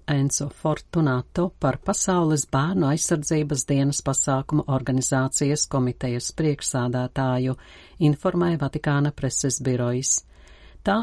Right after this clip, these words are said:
organizēs bērniem no visas pasaules veltīto tikšanos, kas pirmo reizi notika šā gada maijā Romā un Vatikānā.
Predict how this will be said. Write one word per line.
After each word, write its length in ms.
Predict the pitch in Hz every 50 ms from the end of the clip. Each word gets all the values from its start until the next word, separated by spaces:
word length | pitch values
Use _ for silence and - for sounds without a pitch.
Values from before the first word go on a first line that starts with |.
| -
organizēs 640 | - 190 190 185 190 202 208 190 - 170 160 160 143 -
bērniem 520 | - 160 160 165 196 196 180 156 147 139 139
no 140 | 139 135 139
visas 280 | 156 - - 160 -
pasaules 680 | - - 175 165 - - 170 151 147 147 151 147 - -
veltīto 540 | 165 160 160 156 - 156 147 - - 139 135
tikšanos, 640 | - - 208 - - - 151 139 139 135 131 - - -
kas 200 | - 135 - -
pirmo 320 | - 151 147 143 143 131 127
reizi 360 | 127 139 143 165 190 - 220
notika 480 | 196 170 160 160 - - 170 - 156 147
šā 300 | - - - 147 143 143
gada 240 | 131 151 135 113 131
maijā 560 | 123 123 123 127 139 156 160 151 151 143 131 131
Romā 460 | 131 147 165 190 185 175 170 160 156 151
un 200 | - 147 139 127
Vatikānā. 720 | 120 139 135 - 139 - - 131 131 127 127 127 127 127